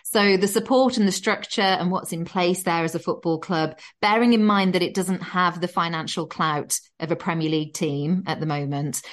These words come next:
um, I think they are very much punching above their weight in some regards. But I think the history of the football club and the fact that they have been there, they've done it, they've got consistency with their manager, Kelly Chambers, who's had a number of roles at the football club,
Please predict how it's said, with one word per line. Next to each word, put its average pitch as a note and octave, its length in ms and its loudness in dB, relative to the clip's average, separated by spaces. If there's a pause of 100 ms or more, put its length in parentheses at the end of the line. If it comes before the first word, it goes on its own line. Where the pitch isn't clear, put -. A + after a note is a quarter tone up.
(300)
um, F3 320 0
I F#3 100 0
think G3+ 240 -2
they F#3 380 4
are E3+ 260 2
very E3+ 240 2
much - 220 -6
punching E3+ 400 -4
above D#3 240 -4
their D#3 160 0
weight D3+ 560 -2 (100)
in D#3+ 140 0
some E3 260 0
regards. C#3 680 -2 (360)
But G#3 240 2
I A3 60 0
think A#3+ 200 0
the G#3 60 2
history F#3+ 580 2
of D3+ 100 -4
the F3 80 -2
football D#3+ 380 -4
club D3 400 -2 (160)
and E3 240 0
the F3 40 0
fact - 240 -2
that F3 120 0
they D#3+ 120 0
have D#3+ 280 -4
been F3+ 280 4
there, D#3 420 0
they've D#3 240 -4
done E3 160 0
it, - 160 -4
they've D#3 180 -2
got - 300 0 (300)
consistency F3+ 760 -2
with D#3+ 120 -2
their E3 120 0
manager, D#3+ 340 -2
Kelly D#3+ 260 -2
Chambers, D#3+ 480 -2
who's E3 140 0
had E3 120 -6
a D#3+ 60 -4
number E3+ 460 0
of D#3 120 -4
roles D#3+ 500 -2
at D#3+ 140 -4
the D#3+ 80 -12
football D#3 380 -2
club, D3 380 -2